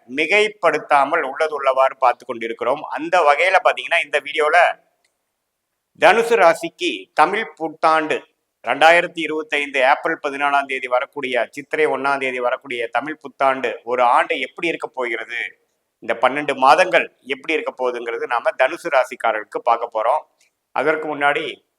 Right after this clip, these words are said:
நம்மளுடைய சேனலுக்கு ஃபர்ஸ்ட் டைம் வரவங்க சப்ஸ்கிரைப் பட்டன் கிளிக் பண்ணுங்க. So that நம்மளுடைய எல்லா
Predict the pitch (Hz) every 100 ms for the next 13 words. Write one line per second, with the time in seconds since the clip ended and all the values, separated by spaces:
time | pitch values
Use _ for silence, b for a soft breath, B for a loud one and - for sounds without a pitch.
0 | _ _ - 113 117 113 110 131 147 151
1 | 135 123 - 147 131 123 127 143 139 -
2 | 120 - 147 131 120 117 123 - 123 120
3 | 143 - _ _ _ _ - 147 160 165
4 | 117 131 135 135 127 123 120 110 117 135